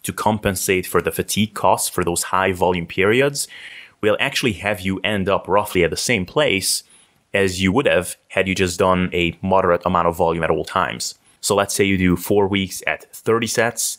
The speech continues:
then you deload for a week and you do six sets, then you go back to doing ten to fifteen sets for a few weeks. Maybe over the course of two months,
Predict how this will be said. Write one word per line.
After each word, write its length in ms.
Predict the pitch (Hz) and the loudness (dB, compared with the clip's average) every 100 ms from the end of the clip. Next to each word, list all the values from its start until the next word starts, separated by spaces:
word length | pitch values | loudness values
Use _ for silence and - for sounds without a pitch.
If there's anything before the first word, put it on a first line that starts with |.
| _ | _
then 180 | 87 80 | -4 -4
you 80 | 80 | -2
deload 400 | 87 110 107 104 | 2 4 4 2
for 160 | - 101 | 2 0
a 40 | |
week 360 | 104 104 104 - | 2 -2 -4 -10
and 140 | 80 | -10
you 60 | 85 | -8
do 140 | 78 | -8
six 340 | - - 101 - | -6 -4 -4 0
sets, 340 | 101 98 - | 0 0 -2
then 160 | - 82 | -2 -2
you 60 | |
go 160 | 90 90 | -2 -2
back 200 | 90 - | -2 -4
to 80 | 90 | -6
doing 260 | 82 80 | -4 -6
ten 240 | 82 - 92 | -6 -4 -4
to 80 | - | -2
fifteen 420 | 92 - 104 98 | -4 -2 -2 -2
sets 260 | - 101 | -2 -2
for 120 | - 98 | 0 -2
a 60 | |
few 140 | - 98 | 0 0
weeks. 360 | 101 92 - - - - _ _ | 2 0 -6 -8 -20 -20 _ _
Maybe 320 | 92 117 127 | 0 2 2
over 200 | 120 101 | 2 2
the 100 | 92 | 0
course 320 | - 95 90 82 | 2 0 2 0
of 120 | - | 0
two 180 | - 104 | 0 2
months, 560 | 90 143 92 95 - | 4 2 2 -2 -4